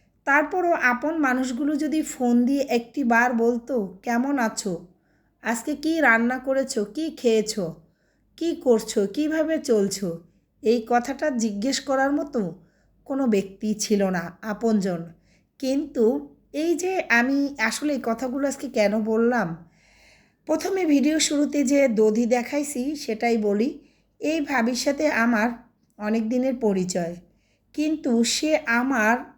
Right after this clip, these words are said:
আপন মায়ের বোনের চাইতেও বেশিটা ভালোবাসে আমাকে। তার বাবার বাড়ি গিয়েছিল বগুড়ায়, সেইখান থেকে আমার জন্য দই, মিষ্টি যা বলেন,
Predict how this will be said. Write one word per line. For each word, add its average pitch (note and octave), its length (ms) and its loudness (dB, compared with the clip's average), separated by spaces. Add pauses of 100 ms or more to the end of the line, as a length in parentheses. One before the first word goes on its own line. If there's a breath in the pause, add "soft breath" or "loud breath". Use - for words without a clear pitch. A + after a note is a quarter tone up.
(140)
আপন C4 460 -2
মায়ের B3 480 2
বোনের B3+ 480 2 (140)
চাইতেও A#3 520 2
বেশিটা A3 680 0
ভালোবাসে B3 600 0
আমাকে। F#3 520 -2 (720 soft breath)
তার G#3+ 280 2
বাবার A3+ 360 4
বাড়ি B3 220 0
গিয়েছিল C4+ 520 0
বগুড়ায়, A#3 540 2
সেইখান C4+ 880 -2
থেকে B3+ 420 -2
আমার A#3 480 0
জন্য B3 340 0
দই, G#3+ 500 4
মিষ্টি A#3 520 0
যা A3 420 0
বলেন, F3+ 380 0